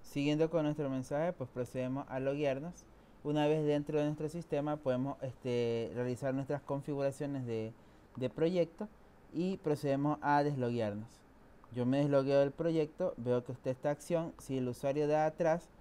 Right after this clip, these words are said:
podemos observar que él ya no puede mane-, manejar, perdón, a lo que sería, este, el home,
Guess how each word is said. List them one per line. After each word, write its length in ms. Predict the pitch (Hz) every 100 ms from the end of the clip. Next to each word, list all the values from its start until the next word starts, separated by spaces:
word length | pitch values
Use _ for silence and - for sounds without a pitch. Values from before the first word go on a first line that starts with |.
| - - - -
podemos 340 | - 165 175
observar 500 | 156 - 170 160 160
que 160 | - 139
él 80 | 135
ya 140 | 139
no 140 | 139
puede 300 | 127 139 143
mane-, 460 | 147 135 127 127 131 131
manejar, 640 | 127 127 131 147 147 170 - -
perdón, 360 | 151 143 151 180 - - -
a 120 | -
lo 180 | 135 131
que 140 | 139 131
sería, 500 | 156 143 143 147 156
este, 800 | 123 - - 117 113 113 110 113 - - -
el 140 | 131 117
home, 220 | 127 117